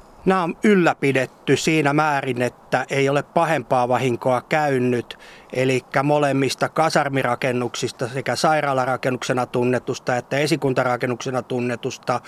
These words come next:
on peltikatot uusittu, syöksytorvet uusittu. Syöksytorvista on vesi johdettu ulospäin sokkelista.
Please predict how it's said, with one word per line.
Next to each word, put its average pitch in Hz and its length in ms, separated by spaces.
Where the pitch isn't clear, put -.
on 127 280
peltikatot 147 680
uusittu, 135 500
syöksytorvet 131 840
uusittu. 123 520
Syöksytorvista 135 840
on 120 140
vesi 143 340
johdettu 131 640
ulospäin 123 500
sokkelista. 131 1000